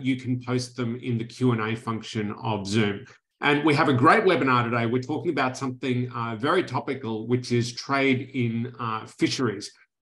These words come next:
Let me emphasize before we get going that we've got two great presenters who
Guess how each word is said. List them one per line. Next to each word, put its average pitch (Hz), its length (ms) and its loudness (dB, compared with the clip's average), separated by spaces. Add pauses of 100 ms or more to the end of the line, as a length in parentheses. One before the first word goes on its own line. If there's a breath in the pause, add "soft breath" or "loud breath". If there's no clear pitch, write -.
(140)
Let 196 180 4
me 170 100 8
emphasize 147 720 4
before 135 320 -2
we 135 120 2
get 120 240 -2
going 123 320 2
that 120 100 -6
we've 123 140 -2
got 120 240 -4
two 180 160 2
great 156 340 0
presenters 123 560 -6
who 117 200 0